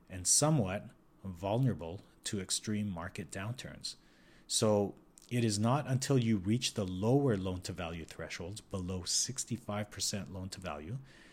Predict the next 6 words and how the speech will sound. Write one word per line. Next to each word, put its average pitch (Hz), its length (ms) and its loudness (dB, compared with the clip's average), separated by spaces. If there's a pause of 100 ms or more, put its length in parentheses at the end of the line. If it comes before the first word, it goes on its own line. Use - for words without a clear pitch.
(320)
where 110 200 2
the 101 120 -2
risk 101 340 4
factor 104 480 2
essentially 113 800 2
diminishes 98 1000 0